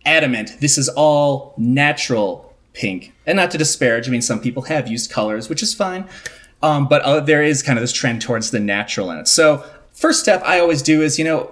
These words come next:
exactly what you're doing. I kind of take a look at the spirit. I see, you know, is there any color to it, you know?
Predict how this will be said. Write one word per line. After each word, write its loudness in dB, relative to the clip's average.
exactly 2
what 2
you're 2
doing. 0
I 0
kind -4
of -4
take 0
a -2
look -2
at -4
the -2
spirit. 0
I 0
see, -2
you 0
know, 0
is -4
there 4
any -2
color -2
to -2
it, -4
you 0
know? -2